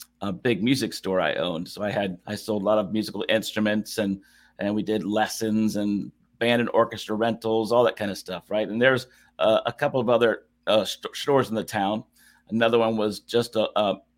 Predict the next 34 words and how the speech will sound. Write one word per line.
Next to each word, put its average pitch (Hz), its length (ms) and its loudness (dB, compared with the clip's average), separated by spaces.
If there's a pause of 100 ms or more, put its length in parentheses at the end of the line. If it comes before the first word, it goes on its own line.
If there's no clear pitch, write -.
(260)
they 139 120 6
were 139 40 0
about 135 160 6
the - 60 -10
same 135 240 2
size 123 360 4
as 104 40 -8
me, 107 100 0
but 98 140 -4
they've 107 160 -2
been 107 100 2
around 104 220 0
a 95 40 0
lot 95 280 0
longer. 92 500 0 (440)
And 98 140 -6
people 107 220 -4
would 98 160 -6
say, 107 160 -4
"Well, 95 140 -4
what 107 120 -4
do 160 60 -2
you 180 100 2
think 160 260 -4
about 139 420 2 (280)
X 135 260 -4
Y 135 200 4
Z 127 220 -2
company 107 400 -2
around?" 107 420 0 (200)
I 104 120 -2
said, 127 240 -8
"You 185 100 -2
know, 202 340 -4